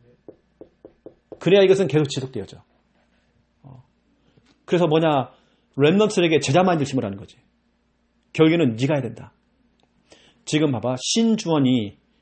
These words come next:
어, 우리 충만이 선배인 우리 신주원이가 지금 대학을 졸업하고 지금 이제 직장 생활을 하면서 벌고 있는 그 월급을 가지고 우리 교회 십일 조 다 하고 목사님들 식사 대접하고 월요일마다 식사 대접을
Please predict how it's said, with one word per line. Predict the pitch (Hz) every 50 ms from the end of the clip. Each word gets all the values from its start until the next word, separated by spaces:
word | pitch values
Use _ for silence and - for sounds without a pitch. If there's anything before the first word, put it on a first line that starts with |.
| _ _ _ _ _ -
어, | 110 110 107 - - - _ _ _ _ _ _
우리 | 135 127 127
충만이 | - - 185 190 180 165 156 139
선배인 | 143 180 180 165 160 151 135 135 143 135 110 95 98 - _ _ _ _ _ _
우리 | 139 131 127 127
신주원이가 | - - - 220 220 202 - - 143 143 135 127 113 110 120 117 113 110
지금 | - - 143 131 131 139 127
대학을 | 123 123 131 143 147 139 131
졸업하고 | 127 - 131 127 120 113 131 135 120 127 131 160 196 226 - - _ _ _ _ _ _ _ _ _ _ _
지금 | - - 139 127 135 135 131
이제 | 127 127 123 127
직장 | - - - 165 160 151
생활을 | 151 139 135 120 131
하면서 | 143 139 127 113 - 107 107 113 113 101 - - _ _ _ _ _ _ _ _ _
벌고 | - 147 147 156 165 175 170
있는 | 165 156 151 147 139 135
그 | 139 139 135
월급을 | 123 127 131 131 151 143 143 127
가지고 | - 101 98 101 - 101 - - 90 90 - - _ _ _ _ _ _ _ _
우리 | - 139 143 139
교회 | 139 151 143 143
십일 | 139 143 - 175 190 185
조 | - 175 156
다 | - 107 113 120 123
하고 | 127 127 117 123 123 127 131 135 - _ - - _ -
목사님들 | 131 135 135 - 175 160 160 156 151 147 147 143
식사 | 139 - - 202 175
대접하고 | 147 143 143 139 - 135 131 123 131 135 131 131 135 - _ _ _ _ _ _ _ _ _ _ _ _ _ _
월요일마다 | 123 131 147 160 180 170 156 147
식사 | 143 - - 170
대접을 | 160 147 120 107